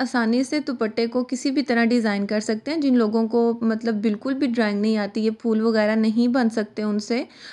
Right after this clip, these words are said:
तो वो बाज़ार से भी वो जो छपाई होती है, जिस तरह से हम, अ, एम्ब्रॉयडरी के लिए छपाई करवाते हैं, उसी तरह से इस तरह के भी मिल जाते हैं पैटर्न। आप लोग वो छपाई करवा के इसके ऊपर पेंट कर सकते हैं।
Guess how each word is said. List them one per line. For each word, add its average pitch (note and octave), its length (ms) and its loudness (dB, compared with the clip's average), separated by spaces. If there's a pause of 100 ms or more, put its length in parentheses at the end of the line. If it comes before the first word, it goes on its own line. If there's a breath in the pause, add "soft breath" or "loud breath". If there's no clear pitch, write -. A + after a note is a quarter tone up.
(120 loud breath)
तो B3+ 100 2
वो C4 140 4
बाज़ार A3+ 420 2
से A#3 180 2
भी B3+ 220 0
वो D4+ 140 0
जो A3+ 160 0
छपाई A3 440 -2
होती A3+ 280 -2
है, A3+ 120 0
जिस A3 220 -6
तरह A3 220 0
से A#3 160 2
हम, A3 200 4 (140)
अ, A3 60 0
एम्ब्रॉयडरी A3 680 2
के C#4+ 120 -2
लिए B3+ 120 0
छपाई A3 340 -4
करवाते G#3 420 -2
हैं, C4+ 80 0
उसी C4+ 140 -4
तरह B3+ 260 0
से B3 120 -2
इस B3 140 -2
तरह A#3 220 0
के A#3 180 0
भी A#3 220 -2 (400 loud breath)
मिल A#3 240 4
जाते A#3+ 300 2
हैं C4+ 140 2
पैटर्न। B3 420 -2
आप A3+ 240 0
लोग A3 180 0
वो A#3 140 2
छपाई A3+ 380 -2
करवा A#3 360 0
के G3+ 140 -4
इसके G#3+ 240 -4
ऊपर G#3 240 -2
पेंट G3 300 -4
कर F#3+ 160 -6
सकते G3 340 -10
हैं। G3 200 -8